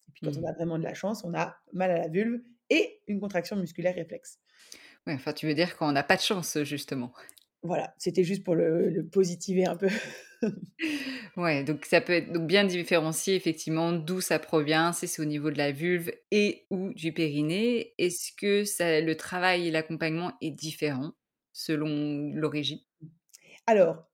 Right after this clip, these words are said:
Speaker 1: je pense que le diagnostic est pas le même. C'est-à-dire que quand tu as une dou-, une patiente qui vient pour te dire : « J'ai des douleurs vulvaires »,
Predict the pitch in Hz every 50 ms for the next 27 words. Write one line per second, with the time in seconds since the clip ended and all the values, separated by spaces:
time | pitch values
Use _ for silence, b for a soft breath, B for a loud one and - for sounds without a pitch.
0 | _ _ - - 240 233 - 359 453 440 - - 214 185 156 160 254 254 247 262
1 | 269 254 269 - - - - - _ - 180 - 180 175 175 165 165 156 196 294
2 | 349 - - - - - - 180 170 160 180 240 214 - - - 190 180 175 -
3 | - 254 247 262 254 262 277 285 262 262 254 226 202 190 202 196 - 190 185 196
4 | 190 190 - 277 277 269 269 - 190 175 220 226 247 240 - 196 165 - - 175
5 | 151 185 214 262 254 - - 185 165 170 226 214 247 220 202 202 185 175 156 151
6 | 156 151 151 170 - - - - -